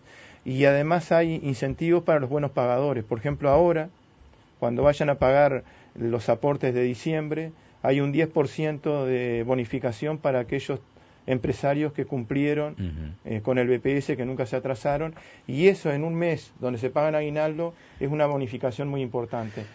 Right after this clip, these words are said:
Speaker 1: En este mes va a haber ciento cincuenta mil trabajadores, en el dos mil seis había, eh, perdón,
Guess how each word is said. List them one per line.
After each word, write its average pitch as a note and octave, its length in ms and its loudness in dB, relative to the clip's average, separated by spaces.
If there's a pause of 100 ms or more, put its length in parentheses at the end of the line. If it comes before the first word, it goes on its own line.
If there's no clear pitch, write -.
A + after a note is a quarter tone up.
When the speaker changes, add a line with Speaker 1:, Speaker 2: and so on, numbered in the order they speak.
(160)
Speaker 1:
En C#3 180 0
este F#3+ 300 0
mes F#3 400 -4 (580)
va C3 60 4
a - 20 4
haber D#3+ 160 2
ciento E3+ 320 -2
cincuenta C3+ 460 -4
mil C#3+ 160 -4
trabajadores, B2 560 0
en B2+ 60 -4
el B2+ 100 -4
dos B2+ 80 -4
mil D#3 160 -4
seis D#3+ 220 -4
había, D3 280 -2
eh, B2+ 220 0
perdón, C#3+ 320 0